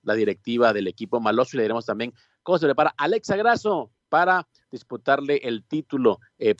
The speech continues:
pluma del U F C a Valentina Shevchenko.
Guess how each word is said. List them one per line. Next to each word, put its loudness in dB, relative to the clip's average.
pluma 0
del -2
U 4
F -2
C 0
a 0
Valentina -6
Shevchenko. -6